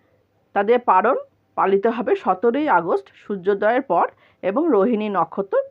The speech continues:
যখন শেষ হবে। সনাতন ধর্মে বিশেষত বৈষ্ণবদের কাছে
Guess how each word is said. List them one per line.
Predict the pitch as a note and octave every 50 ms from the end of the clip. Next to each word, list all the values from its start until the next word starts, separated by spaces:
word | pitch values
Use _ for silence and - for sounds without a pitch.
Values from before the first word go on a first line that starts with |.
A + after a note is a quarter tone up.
| _ -
যখন | - D3+ - - C#4 C5+ -
শেষ | - - - E3+ D#3+ - -
হবে। | D3 C#3+ - - - _ _ _ _ _ _ _ _ _ _ _ _ _ _ _ _ _ _ _ _ _ _
সনাতন | - - A3 G#3 A#3 C4 C#4+ D#4+ F#4+ G4 E4
ধর্মে | D#4 C#4 G#3 G3 G3 A3+ G#3+
বিশেষত | G3 G#3 - A#3 - C#4 C4 D4
বৈষ্ণবদের | C4+ G#3+ F#3 G3 G3 G3 - C4 C4 A3 G#3+ D4 D4
কাছে | C#4+ G#3+ F3 E3 - G3+ G3+